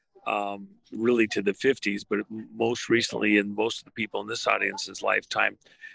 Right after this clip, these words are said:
uh, we had what happened with Saudi Arabia and, uh, the, uh, uh, embargo of oil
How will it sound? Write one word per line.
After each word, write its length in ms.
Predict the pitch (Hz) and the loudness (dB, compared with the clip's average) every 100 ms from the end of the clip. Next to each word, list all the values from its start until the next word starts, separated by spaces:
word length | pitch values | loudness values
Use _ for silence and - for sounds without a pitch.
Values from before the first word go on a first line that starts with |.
| _ | _
uh, 320 | 110 104 101 104 | 2 4 4 2
we 200 | 110 107 | 2 0
had 280 | 107 104 107 | 2 2 2
what 160 | 107 | 0
happened 300 | 107 107 110 | 0 -2 -2
with 160 | 101 - | -8 -10
Saudi 380 | - 107 104 98 | 0 2 4 2
Arabia 580 | 104 120 139 107 101 107 _ - 415 _ _ _ _ 104 | 2 2 0 0 0 0 _ -20 -20 _ _ _ _ -4
and, 500 | 101 98 98 101 - - | 0 0 0 -2 -6 -4
uh, 360 | 98 92 95 95 _ _ - - - | -2 0 -2 -4 _ _ -20 -12 -4
the, 360 | 101 98 98 | -2 -2 0
uh, 220 | 98 98 95 _ _ _ - 95 | 0 0 -4 _ _ _ -14 -10
uh, 280 | 90 90 92 _ _ _ - | -6 -6 -8 _ _ _ -6
embargo 640 | 95 101 107 131 117 101 | -4 2 4 4 4 2
of 100 | 95 | 2
oil 500 | 101 98 92 95 98 | 0 0 -2 -2 -6